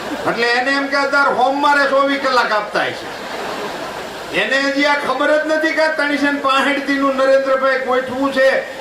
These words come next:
ઈ ગોઠવી શકાય એવું હજી ઈ લોકોને ધ્યાનમાં નથી. હમણાં સિઝન હાલે છે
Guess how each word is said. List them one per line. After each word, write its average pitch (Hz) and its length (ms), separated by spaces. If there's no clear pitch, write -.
ઈ 269 80
ગોઠવી 269 600
શકાય 302 240
એવું 302 340
હજી 320 240
ઈ 320 120
લોકોને 311 440
ધ્યાનમાં 277 480
નથી. 247 420
હમણાં 254 360
સિઝન 269 420
હાલે 269 240
છે 214 440